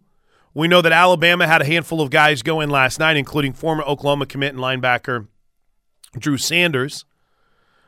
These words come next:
along with offensive lineman Tommy Brown and backup quarterback Paul Tyson, along with preseason All-S E C tight end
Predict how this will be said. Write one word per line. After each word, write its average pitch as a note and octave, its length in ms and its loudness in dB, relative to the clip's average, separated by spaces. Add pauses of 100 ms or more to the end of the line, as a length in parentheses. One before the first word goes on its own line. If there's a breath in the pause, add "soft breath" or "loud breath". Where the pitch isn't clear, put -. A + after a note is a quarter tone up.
(120)
along D#3 300 2
with C#3+ 80 0
offensive D3+ 420 2
lineman D3 300 0
Tommy C#3+ 300 -2
Brown C#3 440 -2
and B2+ 160 -4
backup C#3+ 300 -4
quarterback C#3 420 -2
Paul C3+ 220 -2
Tyson, C3 600 -10 (380 soft breath)
along D#3 400 2
with C#3+ 320 2 (800)
preseason F3 560 -4
All-S D#3+ 460 0
E D3+ 80 -6
C D#3+ 260 -6
tight D#3+ 340 0
end C3+ 380 -2